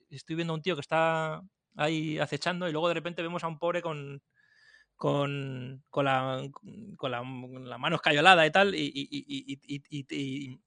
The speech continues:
y, y no tratas, o sea, no terminas de, de, de relacionar el tío que estaba vis-, eh, vis-,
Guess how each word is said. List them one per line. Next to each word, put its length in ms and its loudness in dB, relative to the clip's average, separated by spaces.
y, 480 -10
y 20 -8
no 120 0
tratas, 400 6
o 100 -2
sea, 140 4
no 100 4
terminas 320 6
de, 300 8
de, 180 2
de 160 0
relacionar 560 0
el 240 -2
tío 160 4
que 60 0
estaba 240 2
vis-, 200 0
eh, 200 -4
vis-, 260 -8